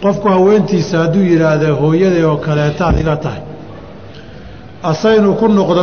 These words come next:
uu doonayo in la yidhi, "Taxriiru raqabatin mu'mina." Taxriiru raqabatin baa laga rabaa qoor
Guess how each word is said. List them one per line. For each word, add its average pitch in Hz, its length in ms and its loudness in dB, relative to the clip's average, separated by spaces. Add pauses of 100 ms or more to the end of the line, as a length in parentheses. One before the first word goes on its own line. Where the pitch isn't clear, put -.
uu 165 140 4
doonayo 143 680 2 (1500)
in 220 180 2
la 214 80 4
yidhi, 170 420 4 (600)
"Taxriiru 196 560 2
raqabatin 190 680 0
mu'mina." 202 560 4 (1400)
Taxriiru 185 440 2
raqabatin 185 680 0
baa 160 180 2
laga 160 240 0
rabaa 151 400 0 (120)
qoor 190 200 0